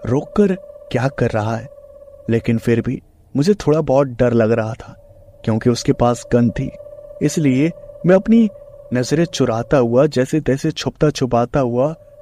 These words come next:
उस कार से दूरी बनाकर वहां से निकल रहा था,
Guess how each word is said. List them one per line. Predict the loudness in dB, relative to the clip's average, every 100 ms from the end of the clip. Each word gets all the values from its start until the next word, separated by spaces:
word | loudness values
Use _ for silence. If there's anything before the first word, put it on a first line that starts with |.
| -4 -2
उस | -2 -4
कार | -2 0 -2
से | -2 -4 -4 -12 -18 -18 -16 -2
दूरी | 2 4 2
बनाकर | 2 0 -2 0 -2 -4 -14 -4
वहां | -2 -2
से | -2 -2
निकल | 0 0 0
रहा | -2 -4
था, | -10